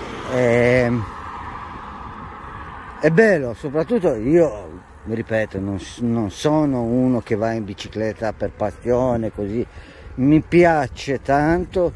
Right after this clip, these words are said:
girare perché hai dove qua in Germania e quando si va in qualche città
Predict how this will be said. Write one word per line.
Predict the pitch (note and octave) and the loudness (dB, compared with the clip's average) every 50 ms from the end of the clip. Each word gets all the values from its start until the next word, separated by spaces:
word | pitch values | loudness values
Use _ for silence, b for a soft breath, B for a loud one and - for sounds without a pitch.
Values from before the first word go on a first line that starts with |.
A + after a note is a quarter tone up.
| B B B B B B B - - | B B B B B B B -16 -10
girare | G#2+ A2+ B2+ B2 A#2 B2 C3+ C#3+ D3 D3 C#3+ C3+ B2 | -4 0 2 2 4 4 4 4 4 4 2 0 -2
perché | - A#2+ G2+ - - B2 B2 B2 A#2+ A#2 A#2 A2+ A2 A2 G#2+ G2+ | -4 -6 -8 -4 0 2 2 2 2 2 0 0 0 0 0 0
hai | G#2 B2 C3+ C3+ A#2 | 0 0 0 0 0
dove | C3+ C#3 B2+ B2+ G#2+ A2 G#2 | 0 0 0 0 0 -4 -4
qua | - - A#2 A2+ | 0 0 0 2
in | A2 A2+ | 0 0
Germania | A2 C#3+ D#3+ D3+ D3 D#3 D#3+ E3 E3 D#3 C#3 A#2+ G#2+ G2+ F#2+ F2 D#2+ D#2 | 0 0 0 2 2 2 2 2 2 2 0 -2 -4 -6 -6 -8 -10 -12
e | E2+ F#2 F#2 F#2+ F#2 F#2 F#2 F#2 F#2 | -12 -10 -8 -8 -6 -6 -6 -8 -8
quando | - - A2 A2 G#2 G#2 | -6 -4 -4 -4 -4 -6
si | - - A#2+ | -8 -8 -4
va | G#2 A2+ A#2+ A2 | -2 -2 -2 -2
in | G2+ - | -4 -4
qualche | - A2 G#2+ - A#2+ G#2+ | -4 -4 -4 -4 -8 -10
città | - - A2 - - B2 A#2 A2+ A2 A2 G2+ | -10 -12 -4 0 2 2 4 2 2 0 -2